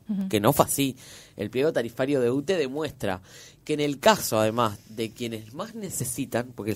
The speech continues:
Speaker 2: las tarifas subsidiadas, la tarifa de consumo básico, eh, en este caso son quienes más pagan.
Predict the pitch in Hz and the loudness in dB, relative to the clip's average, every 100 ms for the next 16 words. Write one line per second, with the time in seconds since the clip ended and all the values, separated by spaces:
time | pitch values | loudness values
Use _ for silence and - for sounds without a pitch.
0 | - 110 120 131 147 120 110 - 123 135 | -4 -2 0 2 0 0 -4 4 8 8
1 | 110 104 101 110 - 113 107 104 - 120 | 8 4 2 0 2 4 4 0 -2 4
2 | 120 120 - 98 - _ - - - - | 6 6 2 -10 -16 _ -20 -20 -20 -20
3 | - _ - 113 110 107 107 101 98 90 | -20 _ -4 -2 0 -2 -2 -4 -6 -8
4 | - 110 123 143 160 151 160 180 208 175 | -8 -6 -4 -4 -4 -2 -2 -2 -10 -12
5 | 190 - 120 123 - 202 190 110 117 | -10 -12 -10 -14 -2 0 2 -2 -8